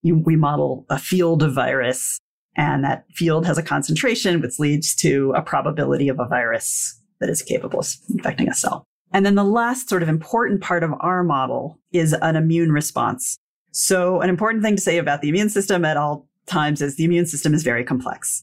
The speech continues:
There are no complete models of immune response to anything because the immune system is made of so many different cell types communicating in so many different kinds of ways.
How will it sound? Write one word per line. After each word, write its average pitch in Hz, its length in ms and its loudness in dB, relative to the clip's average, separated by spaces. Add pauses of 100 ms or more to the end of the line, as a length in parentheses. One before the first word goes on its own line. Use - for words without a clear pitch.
(140)
There 175 240 4
are 175 60 2
no 214 200 0
complete 202 400 0
models 156 380 0
of 156 100 -2
immune 160 280 2
response 131 400 -2
to - 120 -2
anything 165 380 0
because 156 300 -2
the 160 100 2
immune 165 260 4
system 147 300 0
is 143 140 2
made 151 260 4
of 135 80 -4
so 165 300 0
many 147 180 2
different 135 300 -2
cell 127 180 -2
types 127 380 -4
communicating 156 760 2
in 117 120 0
so 160 200 0
many 143 140 0
different - 260 -4
kinds - 200 -4
of - 80 -8
ways. 98 280 -2